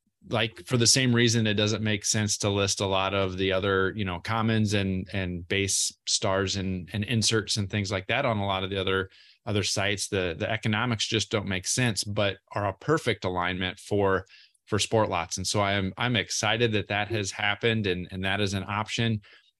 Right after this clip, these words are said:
Um, I know I've got several thousand cards listed, and I've already been, been generating, been generating sales.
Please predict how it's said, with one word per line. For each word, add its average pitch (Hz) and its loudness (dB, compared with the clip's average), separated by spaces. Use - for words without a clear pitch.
Um, 92 -4
I 92 -2
know 98 0
I've 101 0
got 98 0
several 104 2
thousand 101 0
cards 98 -2
listed, 104 0
and 92 -2
I've 98 -2
already 104 2
been, 92 -2
been 104 0
generating, 101 2
been 92 -4
generating 98 0
sales. 101 2